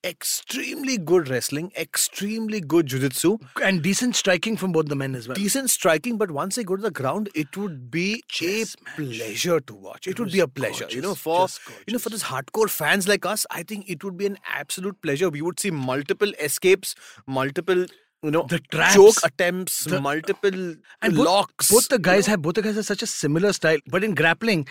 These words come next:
Speaker 2: Verdum is more of a choke specialist. He has
Speaker 1: Yes.
Speaker 2: these nasty guillotines.
Speaker 1: Yes.
Speaker 2: He's got great guillotines. And then you got, uh, you got Mayor's style, which are more, you know, lock and joint submissions,
Speaker 1: Correct. Correct.
Speaker 2: which are
Speaker 1: You know,
Speaker 2: kimuras,
Speaker 1: Kimura,
Speaker 2: Americanas,
Speaker 1: Americanas and all that,
Speaker 2: knee,
Speaker 1: you know.
Speaker 2: knee bars, leg locks,
Speaker 1: Correct.
Speaker 2: stuff like that.
Speaker 1: Correct. You know, I mean, if you wanna see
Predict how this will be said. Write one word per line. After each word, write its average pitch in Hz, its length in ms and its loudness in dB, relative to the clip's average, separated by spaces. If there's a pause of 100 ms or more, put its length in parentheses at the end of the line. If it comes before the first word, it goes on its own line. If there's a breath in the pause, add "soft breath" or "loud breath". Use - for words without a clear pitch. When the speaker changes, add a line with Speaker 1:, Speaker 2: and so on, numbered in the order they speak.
(340 loud breath)
Speaker 2:
Verdum 202 380 4
is 165 200 2
more 170 340 4
of 160 220 -2
a 170 60 -4
choke 156 300 0
specialist. 135 480 -4
He 160 60 -4
has 139 80 -4
Speaker 1:
Yes. 143 200 4
Speaker 2:
these 175 180 0
nasty 190 460 0
guillotines. 165 580 0
Speaker 1:
Yes. 131 340 -2
Speaker 2:
He's 160 120 -2
got 165 240 2
great 175 300 2
guillotines. 175 480 0 (260 loud breath)
And 175 160 2
then 214 140 2
you 165 180 -2
got, 190 160 4 (100)
uh, 160 40 0
you 151 120 -2
got 175 120 0
Mayor's 208 340 4
style, 180 300 2
which 151 180 -4
are 175 80 2
more, 170 400 0
you 151 120 -2
know, 190 100 0
lock 160 280 0
and 165 140 -4
joint 156 340 -2
submissions, 139 600 -2
Speaker 1:
Correct. - 260 -20
Correct. 151 140 0
Speaker 2:
which 160 120 2
are 160 120 2
Speaker 1:
You 147 200 0
know, 185 120 2
Speaker 2:
kimuras, 180 260 6
Speaker 1:
Kimura, 175 120 4
Speaker 2:
Americanas, 151 420 2
Speaker 1:
Americanas 143 540 0
and 123 100 -8
all 104 80 -10
that, 101 120 -10
Speaker 2:
knee, 190 180 -2
Speaker 1:
you - 100 -10
know. 175 60 -4
Speaker 2:
knee 220 140 2
bars, 175 460 4
leg 202 220 -2
locks, 185 460 -2
Speaker 1:
Correct. 135 180 0
Speaker 2:
stuff 175 260 -2
like 160 140 -4
that. 127 140 -12
Speaker 1:
Correct. 107 280 -6
You 156 80 -10
know, 202 140 -4
I 139 80 0
mean, 185 120 -2
if 180 140 -2
you 202 100 0
wanna 175 200 -4
see 220 160 -4